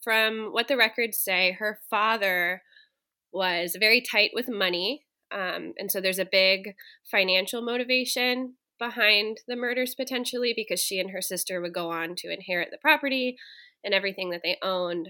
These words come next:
Um, but Lizzie was very uncomfortable with how low, how far below their means they lived and the food that they ate and the clothes that they wear,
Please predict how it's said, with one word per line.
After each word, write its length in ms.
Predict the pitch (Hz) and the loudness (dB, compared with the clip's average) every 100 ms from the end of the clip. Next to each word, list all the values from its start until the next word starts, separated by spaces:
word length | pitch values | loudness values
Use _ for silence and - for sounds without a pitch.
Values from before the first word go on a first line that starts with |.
| - | -10
Um, 300 | - - - | -12 -12 -6
but 140 | 185 | -4
Lizzie 200 | 214 208 | -2 0
was 140 | 190 180 | -2 0
very 240 | 190 190 | 2 2
uncomfortable 640 | 175 180 170 160 175 170 165 | 0 -4 -8 -6 -6 -6 -4
with 200 | 170 170 _ _ _ _ - | -6 -6 _ _ _ _ -8
how 220 | - 208 | 2 4
low, 320 | 202 196 190 _ _ - | 6 4 2 _ _ -4
how 120 | 208 | -2
far 180 | 196 208 | 0 2
below 260 | 202 196 185 | 2 2 2
their 140 | 170 | 0
means 400 | 170 170 175 180 | 0 0 -2 -4
they 160 | 175 170 | -4 -2
lived 440 | 175 180 175 175 | 0 2 0 -2
and 100 | 131 | -12
the 80 | - | -4
food 200 | 277 277 | 0 0
that 100 | 226 | -2
they 120 | 220 196 | -4 -2
ate 280 | 202 190 | 0 0
and 120 | 185 147 | -2 -8
the 40 | |
clothes 380 | - 226 233 233 | -6 0 0 0
that 120 | 190 | -4
they 100 | 185 | -6
wear, 460 | 180 175 170 175 | -4 0 0 0